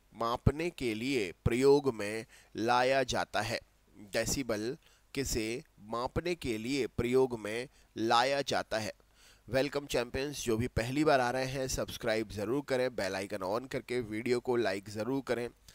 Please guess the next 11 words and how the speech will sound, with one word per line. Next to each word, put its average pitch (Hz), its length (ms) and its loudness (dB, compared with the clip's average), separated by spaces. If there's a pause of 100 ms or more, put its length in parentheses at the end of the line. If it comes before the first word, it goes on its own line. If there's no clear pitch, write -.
(360)
राइट 120 320 0
आंसर 117 240 -4
क्या 117 160 -4
है? 123 200 -4
डेसिबल 120 640 -2 (100)
किसे 151 300 -2
मापने 127 560 -2
के 110 220 -6
लिए 107 400 -4 (420)
प्रयोग 135 480 2
में 104 340 -8